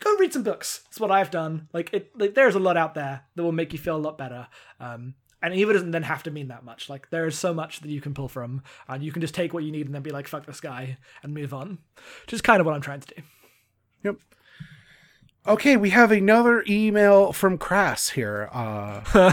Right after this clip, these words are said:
Speaker 1: <laughs>
Speaker 2: which, so, uh, "What is the worst parent dynamic in the series?" We get a, a list of options.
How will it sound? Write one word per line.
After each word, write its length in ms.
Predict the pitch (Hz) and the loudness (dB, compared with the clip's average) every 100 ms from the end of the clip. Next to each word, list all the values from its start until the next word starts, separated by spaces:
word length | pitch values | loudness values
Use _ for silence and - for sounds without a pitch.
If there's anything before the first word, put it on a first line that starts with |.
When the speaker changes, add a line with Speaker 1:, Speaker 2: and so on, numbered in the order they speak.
| - | 4
Speaker 1:
<laughs> 60 | 143 | -2
Speaker 2:
which, 240 | 165 - - - - - - - - | -2 -2 -8 -12 -12 -16 -18 -20 -8
so, 480 | - 202 160 147 - - - | 4 8 8 6 2 -14 -6
uh, 280 | 165 156 156 | 4 6 6
"What 200 | 139 285 | 6 6
is 180 | 285 - | 6 2
the 80 | 220 | 0
worst 400 | 190 247 247 - | 4 4 4 2
parent 260 | 233 233 | 6 6
dynamic 400 | 196 202 208 202 | 6 4 4 4
in 80 | 190 | 2
the 80 | 175 | 0
series?" 480 | - 202 214 202 160 | 0 0 2 2 0
We 140 | 151 | 0
get 160 | 160 175 | 2 2
a, 180 | 135 156 139 | 2 -6 -2
a 40 | 160 | 4
list 240 | 160 175 | 4 2
of 80 | 170 | 2
options. 500 | 147 165 185 165 | 2 2 2 2